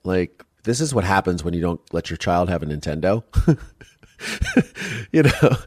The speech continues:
I was the last kid in my friend group to get a Nintendo. I got, got a Nintendo that year for Christmas. Like, this is what happens. Like, this is the monster that you create. So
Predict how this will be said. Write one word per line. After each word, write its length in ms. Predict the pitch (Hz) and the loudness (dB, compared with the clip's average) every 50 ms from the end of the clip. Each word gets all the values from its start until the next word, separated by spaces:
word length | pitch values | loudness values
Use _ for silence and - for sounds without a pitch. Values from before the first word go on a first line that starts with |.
| - 143 - - - | -12 -12 -12 0 4
I 80 | 160 | 6
was 140 | 170 160 131 | 6 6 6
the 80 | 123 107 | 6 6
last 340 | 107 117 123 127 131 - | 6 6 4 4 0 2
kid 120 | - 151 147 | 2 4 4
in 80 | 139 | 6
my 140 | 127 123 117 | 6 6 4
friend 320 | 107 - 113 110 113 123 107 | 4 4 4 4 4 4 4
group 220 | 117 123 127 - | 2 2 2 2
to 80 | - 127 | 2 2
get 120 | 117 113 | 4 4
a 40 | 110 | 4
Nintendo. 240 | 104 101 98 117 107 | 4 2 2 2 2
I 60 | 113 | 4
got, 200 | 107 127 120 101 | 4 2 2 4
got 180 | 110 123 123 | 4 4 4
a 80 | 120 117 | 4 4
Nintendo 580 | 107 101 101 101 - 110 107 107 107 98 95 78 | 4 2 0 0 0 0 2 4 6 4 4 4
that 300 | - 95 90 85 92 - | 4 4 4 4 4 0
year 340 | - 92 85 90 90 92 101 | -2 -2 0 2 4 4 4
for 140 | 101 - 107 | 4 2 -2
Christmas. 540 | - - 104 98 98 - 120 117 127 127 - | 0 4 2 2 4 4 2 2 2 2 0
Like, 200 | 107 95 - _ | -2 -2 -2 _
this 220 | - 113 110 - | 2 2 4 4
is 120 | 131 113 110 | -2 0 2
what 120 | 113 101 | 2 2
happens. 600 | 92 98 98 90 87 - 76 69 67 71 - - | 4 4 6 4 4 4 0 -2 -2 -6 -4 0
Like, 200 | 95 90 82 - | 0 0 0 0
this 160 | 104 104 - | -2 0 0
is 140 | 117 107 95 | 0 -2 0
the 100 | - 101 | 0 0
monster 380 | 87 76 78 85 85 - - 90 | 0 2 0 -2 -4 -4 -4 -4
that 140 | 82 - - | -4 -4 -4
you 100 | 90 78 | -8 -10
create. 500 | - - - 87 80 71 65 57 - - - - - - - - - _ _ | -8 -6 -4 -4 -2 -2 -4 -6 -8 -12 -20 -20 -20 -20 -20 -20 -20 _ _
So 560 | - - - - 120 120 117 110 107 104 - | -14 -10 0 4 6 8 8 6 6 2 0